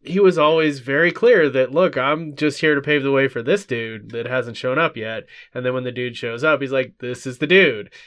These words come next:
And he never really was like, "This is the dude." It, I don't know. He, he even felt like he was reluctant to admit it as he was baptizing him.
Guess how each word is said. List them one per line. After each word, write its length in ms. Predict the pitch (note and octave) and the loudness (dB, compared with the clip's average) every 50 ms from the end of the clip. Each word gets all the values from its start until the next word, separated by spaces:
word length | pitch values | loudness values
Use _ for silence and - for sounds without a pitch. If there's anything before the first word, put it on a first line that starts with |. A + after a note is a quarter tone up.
| _ _ - | _ _ -10
And 400 | E3 D#3 D3+ D3+ D3 C#3 C#3 _ _ _ _ _ _ _ | -6 -6 -6 -6 -6 -10 -12 _ _ _ _ _ _ _
he 160 | - - E3+ F3 | -12 -8 -6 -2
never 300 | F3+ F#3 F#3+ F3+ F#3 F3+ | 0 2 2 2 2 2
really 300 | F3+ F#3+ G3 F#3 F#3 E3 | 4 4 4 4 2 2
was 340 | D#3 F3 F#3 F#3+ F3+ E3+ | 4 4 4 4 2 2
like, 320 | D3+ D3+ D3+ D3+ D3+ C#3 C3+ | 2 2 2 2 2 0 0
"This 240 | C3+ D3 D3 C#3 - | 0 2 2 0 -2
is 140 | D3 C#3 B2+ | -6 -8 -4
the 120 | C3+ C#3+ | -4 -4
dude." 680 | C3+ D3 E3+ F3 D#3 C3 G#2+ G#2 G#2+ F#2 - - - - - | -2 0 0 0 0 0 -2 -6 -10 -12 -16 -20 -20 -16 -10
It, 160 | D3+ D#3 C#3+ C3+ C3+ - A#2+ A#2+ - - - C#3 C#3 D#3 D3+ - _ _ _ _ - | -8 -8 -8 -10 -12 -18 -20 -20 -20 -20 -20 -20 -20 -20 -20 -20 _ _ _ _ -14
I 320 | D3 D3+ D3+ D3 C#3+ C#3+ C3+ | -10 -8 -6 -6 -4 -6 -6
don't 160 | C3 B2+ B2+ | -6 -6 -8
know. 300 | B2 A#2 A#2 A2 G#2 A2 _ _ _ _ _ _ _ _ _ _ _ _ _ _ _ _ _ _ _ _ _ _ _ _ | -8 -10 -12 -12 -14 -16 _ _ _ _ _ _ _ _ _ _ _ _ _ _ _ _ _ _ _ _ _ _ _ _
He, 600 | _ - D3 D3+ D3 D3 D3+ - - - - - _ | _ -6 -4 -4 -4 -4 -6 -10 -16 -20 -20 -20 _
he 760 | - - D3 D#3 D#3 D3+ D3+ D3+ D3+ D3+ D3 D3 D3 C#3+ C#3+ - - - - - - - | -12 -8 -4 -4 -2 -2 -2 -2 -2 -4 -4 -6 -8 -12 -14 -18 -20 -20 -20 -20 -20 -18
even 600 | - E3 E3 D#3+ D#3 E3 D#3 D3+ D3 C#3+ C#3 C3+ _ _ | -12 -10 -8 -6 -6 -6 -6 -6 -8 -10 -12 -14 _ _
felt 280 | - D3+ D3 C#3+ C#3+ C#3 | 0 0 0 0 0 -4
like 200 | C#3 C#3 C3+ C3+ - | -8 -8 -8 -8 -8
he 140 | - C#3 C#3 | -8 -8 -8
was 380 | C3+ C3+ C3 B2+ A#2+ A#2+ - - - | -8 -8 -10 -10 -12 -18 -20 -14 -10
reluctant 640 | C3+ C3+ B2+ C3 C3 C3 - - C#3+ C3+ C3 - | -10 -8 -6 -6 -8 -8 -8 -10 -12 -12 -12 -10
to 160 | - C#3 C3+ | -10 -8 -8
admit 340 | C3 B2+ B2+ B2+ B2+ B2+ B2+ | -8 -10 -10 -10 -8 -6 -6
it 160 | B2 B2+ B2 | -6 -8 -10
as 160 | B2+ B2 A#2+ A#2+ | -10 -12 -12 -14
he 80 | B2 | -14
was 180 | A#2+ A#2+ A#2 A2+ | -14 -16 -14 -12
baptizing 680 | - A2+ A2+ A#2 A#2 - A2+ A2+ A#2 A#2+ A#2 A#2+ A2+ | -12 -10 -10 -10 -12 -12 -14 -12 -14 -14 -16 -18 -18
him. 240 | A2 A2 A#2 A#2+ A#2+ | -16 -16 -18 -18 -16